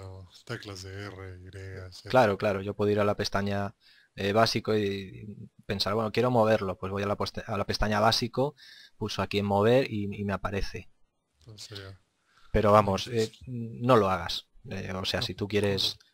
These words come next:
Speaker 2: utilizar la, las herramientas de manipulación, utiliza el teclado.
Speaker 1: Claro.
Speaker 2: Ah, esto ya lo vimos, lo de los snaps que utilizábamos para, si te acuerdas, el, el drag snap, para arrastrar
Speaker 1: Sí.
Speaker 2: elementos que se vayan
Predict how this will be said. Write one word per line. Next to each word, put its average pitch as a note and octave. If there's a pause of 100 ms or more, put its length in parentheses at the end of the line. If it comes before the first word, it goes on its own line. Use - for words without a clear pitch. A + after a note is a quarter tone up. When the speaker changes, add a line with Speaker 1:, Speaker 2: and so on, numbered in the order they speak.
(260)
Speaker 2:
utilizar G#2
la, G#2
las G2+
herramientas G2+
de G2+
manipulación, G2+
utiliza G2+
el -
teclado. - (640)
Speaker 1:
Claro. G2 (1900)
Speaker 2:
Ah, G#2+
esto C3
ya B2
lo A#2+
vimos, C3+ (140)
lo G#2
de G2
los G2+
snaps -
que G2+
utilizábamos G#2
para, G2 (580)
si -
te -
acuerdas, A2+
el, F#2+
el G2
drag G2
snap, A#2+ (160)
para G2+
arrastrar G2
Speaker 1:
Sí. G2+
Speaker 2:
elementos G2+
que F#2+
se G2
vayan G2